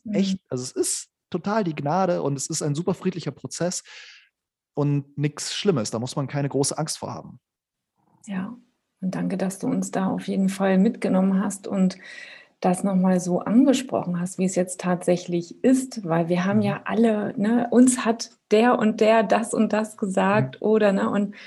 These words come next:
Speaker 1: du weißt ja selber, du erlebst das ja tagtäglich da draußen, was da auf dich einprasselt an Informationen und dann kommt das und dann kommt das und dann kommt das und du stehst da und denkst dir, noch so einer, der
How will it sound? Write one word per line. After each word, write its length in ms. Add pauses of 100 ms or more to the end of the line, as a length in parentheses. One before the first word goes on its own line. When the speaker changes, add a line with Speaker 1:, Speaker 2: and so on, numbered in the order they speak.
(500)
Speaker 1:
du 280
weißt 220
ja 100
selber, 400
du 100
erlebst 340
das 140
ja 80
tagtäglich 720
da 100
draußen, 760
was 220
da 420
auf 220
dich 200
einprasselt 840
an 140
Informationen 800
und 200
dann 140
kommt 220
das 220
und 100
dann 120
kommt 200
das 220
und 60
dann 140
kommt 200
das 240
und 160
du 40
stehst 320
da 80
und 80
denkst 200
dir, 100 (560)
noch 160
so 200
einer, 460
der 500